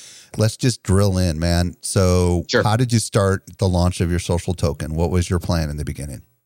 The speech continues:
Speaker 2: Luckily, we were number seventy-four token to launch on the Rally platform. So I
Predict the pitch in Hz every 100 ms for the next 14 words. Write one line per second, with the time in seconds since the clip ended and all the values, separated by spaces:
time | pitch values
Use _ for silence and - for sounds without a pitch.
0 | _ _ _ _ 113 117 120 117 95 85
1 | 80 78 101 92 87 87 85 82 - 92
2 | 90 85 - 92 87 85 80 - 90 82
3 | 85 80 80 82 80 80 82 80 82 80
4 | 82 80 87 78 - 80 76 73 87 78
5 | - 82 85 - 113